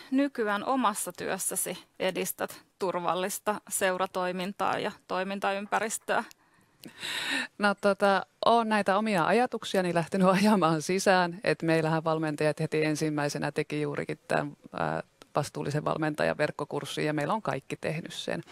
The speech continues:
Speaker 2: Et se niin kun toteutui ensitöikseni, ja nyt on sitä viestiä alkanut viemään perheille, vanhemmille, ja an-,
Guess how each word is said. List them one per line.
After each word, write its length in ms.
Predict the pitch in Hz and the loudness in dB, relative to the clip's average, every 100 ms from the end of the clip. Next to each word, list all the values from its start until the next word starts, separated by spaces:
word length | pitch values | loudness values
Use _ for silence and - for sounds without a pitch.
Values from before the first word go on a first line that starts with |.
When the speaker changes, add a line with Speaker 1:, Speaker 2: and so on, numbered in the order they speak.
| - - - - - - - _ _ | -18 -18 -16 -16 -18 -20 -20 _ _
Speaker 2:
Et 160 | 143 - | -6 2
se 180 | 165 156 | 2 2
niin 160 | 151 | 0
kun 160 | 143 143 | -2 -4
toteutui 460 | 139 143 139 139 | -2 -2 -2 -2
ensitöikseni, 800 | 147 147 147 139 139 - 139 139 - - | 0 -2 -2 -4 -6 -6 -6 -6 -10 -10
ja 400 | 143 139 139 135 - _ _ | -4 -2 0 -4 -8 _ _
nyt 260 | 151 143 | -10 -6
on 200 | 147 143 | -4 -4
sitä 300 | 135 - 139 | -6 -4 -4
viestiä 520 | 139 151 147 - 147 151 | 0 0 0 -2 -2 -2
alkanut 420 | 151 - 143 143 | -4 -4 -6 -6
viemään 580 | 143 147 143 156 - - - - - - | -4 -4 -4 -4 -4 -10 -16 -20 -20 -12
perheille, 500 | - - 214 226 226 - - | -6 -2 0 0 -2 -4 -4
vanhemmille, 640 | 185 190 196 196 196 196 - _ _ _ _ _ _ _ _ _ _ _ _ | -2 0 0 0 0 0 -4 _ _ _ _ _ _ _ _ _ _ _ _
ja 180 | 165 156 151 - | -2 -2 -2 -2
an-, 240 | 170 160 | 0 -2